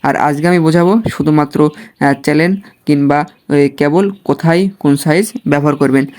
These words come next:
এখানে, এ, এনার্জি মিটার থেকে এমসিবি বোর্ডে আপনি চার আরএম এর তার ব্যবহার করবেন। এখানে মাইনাস রয়েছে, এখানে মাইনাসে নিয়ে যাবেন। এটা কত? এটা কালোটা হবে কালো চার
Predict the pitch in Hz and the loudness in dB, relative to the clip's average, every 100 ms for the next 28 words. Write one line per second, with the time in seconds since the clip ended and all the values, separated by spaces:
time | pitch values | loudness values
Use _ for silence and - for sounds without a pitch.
0 | - - - 160 185 165 214 - _ _ | -20 -16 -6 0 2 2 0 -4 _ _
1 | - 135 - 151 156 170 170 165 - 147 | -2 0 2 0 2 2 0 -2 0 0
2 | 165 - 147 147 165 165 151 151 190 214 | 0 -2 -2 0 2 4 4 2 0 -4
3 | - - 147 143 160 208 - 156 156 - | -12 -6 -4 0 0 0 -2 -2 -2 -4
4 | 165 151 147 143 143 165 220 - _ - | -4 0 0 0 -2 -2 -2 -8 _ -2
5 | 147 151 156 143 131 135 135 - - - | 0 2 0 0 2 0 -2 -8 -20 -2
6 | 170 170 165 156 165 170 175 160 214 214 | 2 2 2 2 2 2 2 2 2 2
7 | 185 156 147 151 151 151 202 233 160 147 | 2 2 2 2 0 0 0 2 2 2
8 | 139 139 135 - - - 151 156 151 - | 2 0 0 -6 -12 -6 -4 -2 -4 -2
9 | 196 160 147 - 147 147 151 147 180 254 | -2 -2 -4 -2 -2 -2 0 0 0 0
10 | - - - 143 147 202 254 - _ - | -4 -20 -8 -2 0 0 0 -8 _ -4
11 | 147 170 | -2 -2